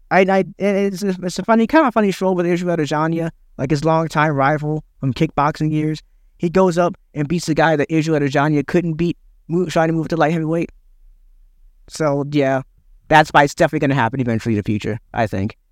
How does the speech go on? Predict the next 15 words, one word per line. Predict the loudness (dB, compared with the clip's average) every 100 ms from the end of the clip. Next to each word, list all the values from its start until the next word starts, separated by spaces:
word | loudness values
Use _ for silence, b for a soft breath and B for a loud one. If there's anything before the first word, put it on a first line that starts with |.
| _ _ -6
A | -2
rematch. | 2 2 2 -2 -8 -14 -18 _ _ _ _ -20 _ _ _ _
And, | -4
and | -2 0 -2 -4 -4 0
Derek | 2 2
Lewis, | 2 2 2 -2 -10 -18 _ _ -20 -20 _ _ -20 _ -20 -20 _ _ -20 _ -4
what | 0 2
can | 0
you |
say? | 0 0
Like, | 0 -2 _ _ _
first | 2 4 2
off, | -2 -4 -8 _ _ _
I'm | 2
happy | 2 2 -2 -10